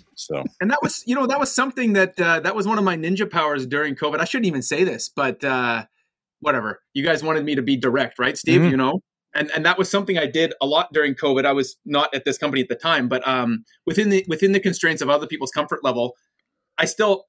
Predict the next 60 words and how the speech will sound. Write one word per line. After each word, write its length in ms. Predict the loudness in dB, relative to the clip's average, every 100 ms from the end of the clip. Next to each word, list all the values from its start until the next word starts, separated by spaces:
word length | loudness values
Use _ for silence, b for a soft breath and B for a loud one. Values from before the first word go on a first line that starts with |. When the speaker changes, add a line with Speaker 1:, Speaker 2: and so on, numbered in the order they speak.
| _
Speaker 2:
especially 300 | -4 0 0
in 60 | 0
negotiation 500 | 0 0 0 -2 -2
stuff, 160 | -2 -2
I 60 | 0
still 180 | 0
tried 200 | 2 2
to 80 | 2
have 180 | 2 2
in-person 400 | 0 -2 0 2
meetings. 380 | 2 2 0 -2 b
Sometimes 340 | 0 2 2 2
they 60 |
were, 100 | 2
like, 160 | 2 2
outdoor 400 | 0 0 2 2
walking 380 | 4 2 0 -2
coffee 300 | 0 0 0
meetings, 280 | -2 -2 0
which 100 | 0
I 40 |
actually 180 | 0 4
really 200 | 4 4
enjoyed, 340 | 0 2 4 4
and 100 | 2
I 40 |
still 220 | 2 0
do 220 | 2 2 2
those. 380 | 2 -2 -14 -16 b b _
But 80 | 2
it's 180 | 2 2
just 200 | 0 2
like 180 | 0
this, 240 | 0 -2 -6 _
you're, 180 | 2 2
you 80 | 0
spend 200 | -2 0
so 80 | 2
much 160 | 2 2
time 180 | 2 2
in 60 |
technology, 380 | -2 0 0 0
it's, 120 | -6 -4
"You 80 | 0
know 80 | 4
what? 200 | 2 0 _ _ -8
Let's 140 | -4
just 160 | -2 -2
get 120 | -2
together. 380 | 0 -2 -2 -12 _ _
You 80 | 0
don't 60 | 2
Speaker 1:
Yeah. 60 |
Speaker 2:
wanna 100 | 4
meet 160 | 2 2
in 80 | 2
your 80 | 4
Speaker 1:
Mm-hmm. 80 |
Speaker 2:
boardroom? 260 | 4 2 0 -2
Fine. 240 | -2 -2